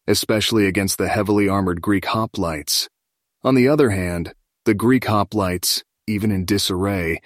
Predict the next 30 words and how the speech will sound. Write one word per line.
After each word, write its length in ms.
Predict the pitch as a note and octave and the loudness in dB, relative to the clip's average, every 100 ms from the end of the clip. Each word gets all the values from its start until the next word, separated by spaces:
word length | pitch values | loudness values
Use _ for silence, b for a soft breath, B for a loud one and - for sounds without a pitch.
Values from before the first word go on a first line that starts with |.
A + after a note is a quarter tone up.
| b b b | b b b
excelled 540 | G#2+ - - A2+ A2+ | -2 0 -2 0 0
in 100 | A2+ | 0
the 80 | A2 | 0
very 380 | F#2+ G#2+ A2 G#2+ | 0 0 2 0
type 260 | A2+ G#2+ | -2 -2
of 140 | F#2 - | -4 -4
combat 420 | G#2 G2 F#2 F2+ | -4 -2 -4 -4
they 140 | G2+ | -2
now 260 | G2+ G2 G2 | 0 0 -2
found 340 | F#2 F#2+ F#2 | -4 -4 -2
themselves 520 | F2 E2 - E2 D#2+ F2 | -4 -4 -4 -4 -6 -6
in. 240 | D#2 D2 - _ _ _ _ _ - | -8 -10 -16 _ _ _ _ _ 0
Their 140 | A2+ | 2
longer 380 | G#2 G#2+ A2+ G#2 | 4 2 2 0
spears, 640 | - - F#2 E2+ E2+ F#2 - - | 0 0 -2 -2 -4 -4 -6 -6
large 320 | F#2+ F#2+ F2 | -4 -2 -2
shields, 380 | - G2+ G2 F#2+ | 0 0 0 -2
and 140 | F2+ | -4
heavy 280 | - G#2 G2 | -2 0 0
armor 360 | G2+ G2 F#2+ E2+ | 0 -2 -2 -2
made 220 | F#2 F2 | -4 -2
them 140 | F#2+ | -4
formidable 640 | - A2 A2 A2 G2+ G2 F#2 | -2 0 2 0 0 0 0
adversaries 720 | G2+ F#2+ F2 - E2 E2+ E2+ | -2 -4 -4 -4 -4 -4 -2
in 100 | F#2 | -2
the 80 | F2 | -4
chaos 480 | - G#2+ F2+ E2+ | -2 -2 0 -2
of 120 | F2+ D#2+ | -4 -4
hand-to-hand 580 | F#2+ F2+ E2 F2+ E2 | -4 -4 -4 -4 -6
combat. 640 | D#2 F2+ E2 D#2+ D#2+ D#2 - | -6 -6 -6 -6 -6 -8 -14